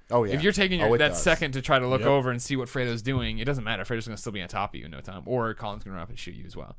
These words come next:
Speaker 2: That was
Speaker 1: Yeah.
Speaker 2: always the thing with GoldenEye. When you got GoldenEye, that, there was that in the camping, right?
Speaker 1: Mm-hmm.
Speaker 2: Where you're looking at a corner or whatever, and, like, you knew somebody was, like, in the facilities chilling, waiting, like, you know what I mean? Like, then you had to look at somebody's screens. Somebody's just looking in a stall. You're like, "All right, you're, what are you doing? Where are you?"
Speaker 1: Mm-hmm.
Speaker 3: I have to d-,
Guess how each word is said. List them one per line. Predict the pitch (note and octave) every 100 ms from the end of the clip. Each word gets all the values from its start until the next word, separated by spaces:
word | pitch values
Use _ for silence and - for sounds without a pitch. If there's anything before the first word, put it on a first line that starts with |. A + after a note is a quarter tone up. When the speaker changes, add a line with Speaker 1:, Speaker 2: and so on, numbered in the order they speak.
| -
Speaker 2:
That | - E3+
was |
Speaker 1:
Yeah. | F3+
Speaker 2:
always | F3
the | D#3+
thing | D#3 C#3+
with | B2+
GoldenEye. | C3+ G2+ D2 - - - _ -
When | C3
you | C#3
got | D3 D3
GoldenEye, | C#3+ C3+ A2 G#2+ G#2 G#2+
that, | G2+
there | A#2
was | A2+
that | A#2+ B2
in | A2
the |
camping, | - G#2+ F#2 E2+
right? | F2+ F2 - A2
Speaker 1:
Mm-hmm. | G#2 F#2+ F2+
Speaker 2:
Where | G#2+
you're | G#2+
looking | G#2+ A2+
at | G#2+
a |
corner | G2+ A2+ G#2+
or | G#2
whatever, | G#2+ G2+
and, | G#2
like, | G2+ G#2
you | A#2+
knew | A#2+
somebody | A#2 B2 A#2 A2+
was, | G#2+
like, | A2 G2+
in | A#2+
the |
facilities | A2+ B2 A#2+ G#2 G2+ G2+
chilling, | - - F#2+ F2
waiting, | G2+ G#2 F#2+ G2
like, | D2 G2 F#2+
you | G#2
know |
what | G#2
I | G#2
mean? | G#2 G2
Like, | G2+ G#2+ -
then | A#2+ A#2+
you |
had | A2
to | G#2+
look | G#2+
at | G#2
somebody's | G#2
screens. | - C3 A#2 - - -
Somebody's | B2+ A2
just | G#2
looking | A2 G#2+
in | F#2
a |
stall. | - A2 A2 G#2+
You're | G#2 F#2+
like, |
"All | B2
right, | A#2+
you're, | G#2+ B2+ A2+ - A2+
what | B2
are | A#2+
you |
doing? | A2+ G2+ G2
Where | E2+
are | F2
you?" | - -
Speaker 1:
Mm-hmm. | A#2 A#2 G#2 -
Speaker 3:
I | -
have | B2+ -
to | G2+
d-, | G2